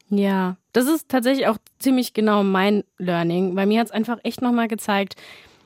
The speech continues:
wie wichtig es ist, Dinge, die einem unangenehm sind, nicht exklusiv für sich zu behalten. Wir sind ja in diesen Sachen ja irgendwie auch alle gleich und es geht einem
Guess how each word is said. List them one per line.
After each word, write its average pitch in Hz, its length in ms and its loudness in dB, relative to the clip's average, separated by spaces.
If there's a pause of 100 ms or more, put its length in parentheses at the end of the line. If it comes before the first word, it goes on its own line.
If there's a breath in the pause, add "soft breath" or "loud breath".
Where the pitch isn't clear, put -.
(160 loud breath)
wie 214 160 -2
wichtig 269 340 -2
es 202 120 -6
ist, - 180 -6
Dinge, 262 220 0
die 233 140 -2
einem 196 200 0
unangenehm 202 520 0
sind, 190 220 -2
nicht 226 260 -2
exklusiv 220 680 -2
für - 140 -6
sich 202 260 -4
zu - 160 -8
behalten. 165 680 -4 (560 soft breath)
Wir 214 100 2
sind 262 220 2
ja 240 100 2
in 220 280 0
diesen 226 360 -2
Sachen 240 280 0
ja 240 140 2
irgendwie 269 280 2
auch 226 140 -2
alle 262 220 2 (220)
gleich 214 480 2
und 214 80 -2
es - 120 -4
geht 247 140 -2
einem 226 200 0